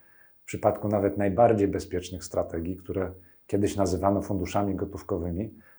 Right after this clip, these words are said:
stopy zwrotu za ubiegły rok wyniosły dwanaście procent.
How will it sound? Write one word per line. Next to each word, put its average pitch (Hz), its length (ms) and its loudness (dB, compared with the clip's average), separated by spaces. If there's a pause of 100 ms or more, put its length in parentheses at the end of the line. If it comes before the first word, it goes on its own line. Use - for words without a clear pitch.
(120)
stopy - 360 -2
zwrotu 101 380 2
za 98 140 2
ubiegły 101 400 2
rok 98 160 2
wyniosły 95 500 -4
dwanaście 90 500 -6
procent. 87 380 -6